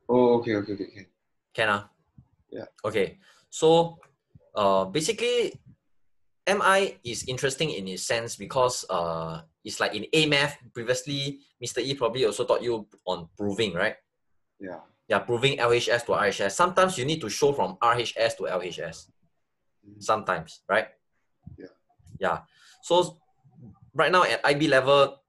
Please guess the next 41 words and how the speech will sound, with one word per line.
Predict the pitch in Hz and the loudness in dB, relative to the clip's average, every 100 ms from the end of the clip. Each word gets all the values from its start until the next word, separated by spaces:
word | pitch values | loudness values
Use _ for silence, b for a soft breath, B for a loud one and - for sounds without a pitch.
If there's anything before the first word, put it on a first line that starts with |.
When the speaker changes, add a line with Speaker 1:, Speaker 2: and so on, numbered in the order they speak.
| _ _ - | _ _ -6
Speaker 2:
nothing | 117 131 143 139 | 0 2 0 -2
really | 101 107 | -2 -4
changed. | 101 95 92 - - _ | -4 -6 -6 -12 -18 _
So | - 135 | -8 -4
same | 135 123 | -2 -2
thing. | 101 98 - b b b b | -4 -6 -8 b b b b
Either | 123 165 | 0 2
you | 139 107 | 2 -2
do | 135 | -6
from | 135 101 | -6 -2
L | 127 131 | 0 0
H | 123 | 0
S | 123 - | -4 -4
to | - | 0
R | 117 | 0
H | 110 - | 0 0
S | 117 | -2
or | 90 87 | -2 -2
R | 104 | -2
H | 101 98 | -2 -4
S | 98 | -6
to | - | -8
L | 87 | -10
H | 82 80 | -12 -14
S. | 76 - _ _ b - | -18 -20 _ _ b -2
But | 143 | 0
usually | 185 180 214 254 | 2 4 4 2
we | 151 | 0
want | 139 180 | 2 2
to | - | 0
do | 165 | -2
from | 117 101 | -2 -4
the | |
complicated | 104 117 - - 127 - 117 | -4 -4 -6 -8 -4 0 -2
side, | - 98 - | 0 -2 -2
which | 92 | -8
is | 95 | -10
the | - - | -6 0
L | 113 | 0
H | 113 101 90 | 0 -6 -6
S, | 92 | -8